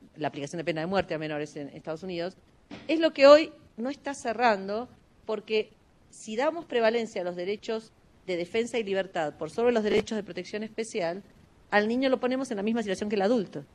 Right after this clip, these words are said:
Entonces, la justicia juvenil funciona como una justicia de adultos, solo que por un poquito de menos, menor tiempo. Claro, como con penas reducidas, con plazos reducidos y nada más. ¿Es eso?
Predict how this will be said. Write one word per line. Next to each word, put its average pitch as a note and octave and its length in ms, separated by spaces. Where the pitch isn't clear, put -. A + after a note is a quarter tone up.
Entonces, G#3+ 200
la G3+ 80
justicia A#3+ 380
juvenil A#3+ 560
funciona G#3+ 720
como F#3 280
una G#3+ 180
justicia G#3+ 800
de F#3+ 100
adultos, G#3+ 580
solo A#3 320
que A3 120
por G3 160
un G3 80
poquito G#3+ 440
de G3+ 80
menos, G3+ 300
menor G3 280
tiempo. F3 520
Claro, C#4 220
como G3 220
con F#3 180
penas G#3+ 320
reducidas, G#3+ 800
con E3+ 400
plazos C#4 360
reducidos G#3 560
y F3+ 280
nada F#3+ 200
más. E3 300
¿Es A3 220
eso? C#4+ 580